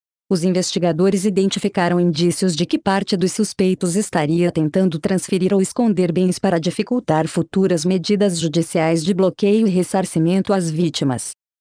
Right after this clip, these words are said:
Entre os alvos estão grupos ligados a associações que atuavam em Brasília, São Paulo e no município de Garanhuns.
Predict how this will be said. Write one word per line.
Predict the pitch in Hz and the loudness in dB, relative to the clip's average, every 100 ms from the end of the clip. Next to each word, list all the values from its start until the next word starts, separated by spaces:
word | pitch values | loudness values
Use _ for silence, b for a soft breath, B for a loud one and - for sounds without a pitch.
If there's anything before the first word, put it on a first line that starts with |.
| - | -2
Entre | 220 214 214 | 0 2 2
os | 185 | 2
alvos | 170 175 170 165 | 2 2 0 0
estão | 180 - 180 175 | -2 0 0 2
grupos | 196 214 170 | 2 0 0
ligados | 202 220 165 170 175 170 | 0 0 2 0 0 0
a | 190 | 0
associações | 196 170 - 147 - 185 190 | 0 -2 -2 -4 -2 -2 -2
que | - | -2
atuavam | 170 185 170 165 175 | -2 0 0 2 2
em | 175 | 2
Brasília, | 180 180 156 175 147 135 - - | 2 2 2 0 2 0 -4 -8
São | - 220 | -2 0
Paulo | 214 185 190 196 | 2 2 2 2
e | |
no | 185 | 4
município | 190 190 - 185 196 | 2 2 -2 -2 0
de | 170 | 0
Garanhuns. | 185 185 190 165 151 | 2 2 2 2 0